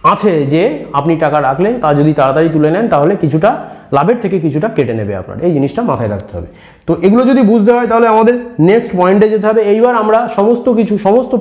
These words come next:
পয়েন্ট, আমি যে প্রথম পয়েন্ট যেগুলো বললাম যে ইনভেস্ট করার সঠিক নিয়ম কি, কোন সময় আমরা নিবেশ করব, তারপরে হচ্ছে কোন নিয়মটি কাদের জন্য, power of compounding কি, সিএজিআর, আইআরআর কি, সেগুলো যদি জানতে হয়, তাহলে আমাদের এই ইনভেস্ট করার সঠিক সময়ের মধ্যেই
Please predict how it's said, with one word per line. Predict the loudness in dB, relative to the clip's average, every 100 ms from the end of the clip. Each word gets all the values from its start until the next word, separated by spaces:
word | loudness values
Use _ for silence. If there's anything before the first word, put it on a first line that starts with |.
| 0
পয়েন্ট, | 2 2 2
আমি | 2 2
যে | 2
প্রথম | 0 0 0
পয়েন্ট | 0 2 2
যেগুলো | 2 2 2
বললাম | 2 2 0 -6 -12 -20 -2 2
যে | 4
ইনভেস্ট | 4 2 2
করার | 0 0 0
সঠিক | -2 -2 0
নিয়ম | 0 0 0
কি, | 0 0 -2 -10 -2
কোন | 0 0
সময় | 0 0 0
আমরা | 0 2 2
নিবেশ | 2 0 0
করব, | 0 2 0 -2 -10 -12 -4
তারপরে | -4 -2 -4 -2
হচ্ছে | -4 -4 -6 -2
কোন | -2 0 -2
নিয়মটি | 0 0 -2 -2
কাদের | -2 0 0
জন্য, | 0 0 0
power | 0 0
of | -2 -2
compounding | 0 0 2 2 0
কি, | -2 -2
সিএজিআর, | 2 2 2 2 2 2
আইআরআর | 2 2 2 0 2
কি, | 2 0 -8 -20 -20 -20 -16
সেগুলো | -4 -2 -2 -4
যদি | -6 -6
জানতে | -6 -4 -4
হয়, | -4
তাহলে | -4 -2 -2
আমাদের | -2 -2 -4
এই | -2
ইনভেস্ট | -2 0 -2 -2
করার | -4 -2
সঠিক | -2 -2 -4 -2
সময়ের | 0 2 2 0
মধ্যেই | 0 0 0